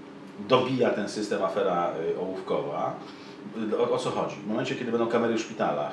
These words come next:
i podwójna dokumentacja, nie będzie można nic ukraść.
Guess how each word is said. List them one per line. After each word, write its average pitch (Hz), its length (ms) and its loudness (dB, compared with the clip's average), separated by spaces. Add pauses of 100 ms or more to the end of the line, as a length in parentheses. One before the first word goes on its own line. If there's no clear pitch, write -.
(120)
i - 40 -8
podwójna 107 360 0
dokumentacja, 101 800 -2 (220)
nie 113 140 4
będzie 135 320 8
można 123 340 4
nic 131 240 2
ukraść. - 600 -4